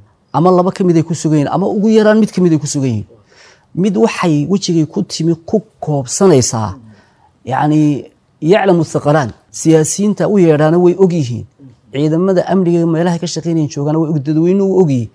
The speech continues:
Marka horta marka hore waxaad u diyaar garoobaysaa inay barnaamijka ku jiraan. Waxaanad ku garan waayin, meel kastaba markaba waxaad arkaysaa, hadday far la soo galeen ay yidhaahdeen, "Mathalan, arrimo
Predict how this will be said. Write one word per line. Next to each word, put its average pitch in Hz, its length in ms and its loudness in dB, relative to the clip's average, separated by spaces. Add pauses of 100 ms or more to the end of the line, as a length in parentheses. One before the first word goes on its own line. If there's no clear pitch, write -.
(160)
Marka 196 180 -2
horta 202 220 0
marka 202 200 -2
hore 185 140 2
waxaad 165 200 -4
u 196 60 0
diyaar 151 300 0
garoobaysaa 180 640 -2 (380)
inay 151 220 0
barnaamijka 127 720 -2
ku 113 140 -10
jiraan. 110 340 -2 (540)
Waxaanad 180 480 0
ku - 140 -6
garan 156 300 4
waayin, 117 480 4 (400)
meel 151 360 2
kastaba 160 520 -2
markaba 165 380 -2
waxaad 151 300 -2
arkaysaa, 117 580 -2 (240)
hadday 147 300 -2
far 175 180 -2
la 175 100 2
soo 160 220 -2
galeen 139 300 0
ay 135 100 0
yidhaahdeen, 127 320 0
"Mathalan, 139 300 -2
arrimo 135 240 -4